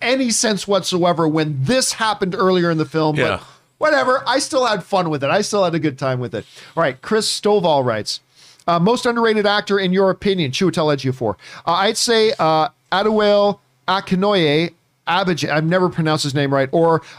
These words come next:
Speaker 1: Oz, Mister Echo from Lost. He's always had that iconic kind of hair thing.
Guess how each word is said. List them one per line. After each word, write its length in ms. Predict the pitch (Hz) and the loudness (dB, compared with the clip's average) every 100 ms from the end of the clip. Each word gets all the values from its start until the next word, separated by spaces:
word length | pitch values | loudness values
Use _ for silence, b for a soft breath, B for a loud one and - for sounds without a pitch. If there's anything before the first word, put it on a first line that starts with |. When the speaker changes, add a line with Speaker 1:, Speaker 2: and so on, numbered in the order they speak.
| B | B
Speaker 1:
Oz, 640 | 208 269 196 165 147 135 B B - | 0 2 2 2 2 0 B B 0
Mister 360 | 180 220 247 226 | 0 0 -2 -2
Echo 400 | 214 180 156 151 | 0 2 2 2
from 280 | - 165 | 0 -2
Lost. 360 | 165 156 127 120 | 2 2 0 -2
He's 220 | 190 165 | -2 0
always 240 | 220 220 208 | 2 0 0
had 160 | 202 | 0
that 180 | 170 160 | 0 0
iconic 680 | 156 156 - 185 180 180 - | -2 -4 -2 -2 0 -2 -2
kind 280 | 165 170 | -4 -2
of 60 | 151 | 0
hair 140 | 165 | 0
thing. 220 | 165 170 | 0 -2